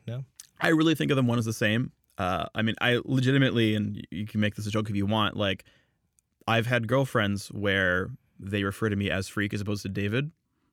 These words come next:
Speaker 2: just because that's the name they know me as. Like, they knew of me online before we ever met in person. Um, now, similarly, like,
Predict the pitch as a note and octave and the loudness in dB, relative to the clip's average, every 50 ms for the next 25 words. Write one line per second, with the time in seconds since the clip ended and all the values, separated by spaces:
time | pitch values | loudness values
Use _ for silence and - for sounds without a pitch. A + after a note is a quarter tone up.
0 | _ - - B2 A#2 - - - B2 A2 - A2+ G#2 G2+ G#2+ G2+ - - - G#2+ | _ -6 -2 -2 -2 -2 -2 -4 -4 0 0 -2 0 0 -4 -6 -6 -6 -4 -2
1 | G2+ G2 G2 F#2 F2+ F2 F2 F2+ A2+ - - - - - - A2+ - - - A2 | -2 0 0 -2 -2 -2 -2 -2 -4 -4 -4 -6 -6 -8 -10 -12 -12 -6 -4 -4
2 | F#2+ - - G#2+ A#2+ A2+ A2+ A2 A2+ A2+ A2+ G#2+ G#2 G#2 G2 G2+ G#2 G#2 G#2 - | -4 -4 -4 -2 0 2 4 4 4 4 4 2 2 0 0 0 0 0 0 0
3 | G#2 G#2 G2 F#2+ F#2 G2 G2 G2+ G2+ - - G#2 G2 F#2 G2 G2+ G2 F#2+ F2+ F#2 | -2 -2 -2 -2 0 0 0 0 -2 -2 -4 -6 -4 -4 -4 -4 -4 -4 -4 -4
4 | - F#2 - - G2 G2 - - - A#2 - _ - - - - _ _ _ - | -6 -6 -6 -6 -6 -6 -6 -6 -8 -8 -8 _ -18 -20 -20 -20 _ _ _ -4
5 | F#2+ G2 G2 F#2+ F#2 F2+ F2+ E2+ E2+ - C#2 - _ _ _ _ _ _ _ _ | -2 0 0 0 0 0 -2 -2 -4 -6 -8 -10 _ _ _ _ _ _ _ _
6 | _ _ - G#2 F#2+ G2 - - C3 B2 A2 G2+ G2 G2 G#2 A2 A2 G2+ F#2+ F#2 | _ _ -4 -4 -4 -2 0 2 2 2 4 2 2 0 0 0 0 0 0 -2
7 | - - | -4 -12